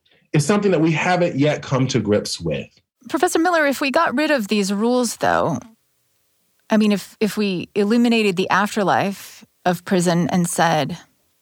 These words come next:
Speaker 2: in the most extreme case, "All right, you've done the time we assigned you. So come on out now. This is never gonna follow you. No one will have to know what your crime was or that you've been to prison. You can do,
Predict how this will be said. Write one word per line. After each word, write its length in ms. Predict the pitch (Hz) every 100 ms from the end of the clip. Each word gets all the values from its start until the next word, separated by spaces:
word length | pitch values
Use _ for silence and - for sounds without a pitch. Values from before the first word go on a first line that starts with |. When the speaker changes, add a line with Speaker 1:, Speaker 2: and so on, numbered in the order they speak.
| _
Speaker 2:
in 140 | 208
the 80 | 196
most 220 | 185 170
extreme 420 | 180 - 196 202 214
case, 400 | 196 160 175 -
"All 80 |
right, 340 | 190 175 165 185
you've 400 | 190 180 170 - -
done 200 | 185 196
the 80 |
time 260 | 190 185 175
we 140 | 175
assigned 420 | 175 - 160 165 165
you. 260 | 131 165 - _ _ _ _ _ - - - - _ _ _ _ _
So 380 | - 180 143 - -
come 220 | 247 247
on 140 | 247
out 220 | 220 208
now. 720 | 196 190 185 180 175 165 135 - _ _
This 180 | 185 180
is 120 | 180
never 200 | 190 220
gonna 160 | 220 220
follow 300 | 190 175 185
you. 720 | 175 175 170 160 160 156 147
No 160 | 170 196
one 140 | 226
will 100 | 226
have 160 | 226 202
to 100 | 208
know 760 | 190 180 175 175 170 160 160
what 120 | 156
your 120 | 131 175
crime 340 | 220 214 208
was 300 | 208 196 185
or 80 | 180
that 100 | 151
you've 120 | 170
been 160 | 208 208
to 60 |
prison. 920 | 196 208 185 190 175 175 170 170 170
You 100 | 156
can 140 | 165 180
do, 280 | 156 151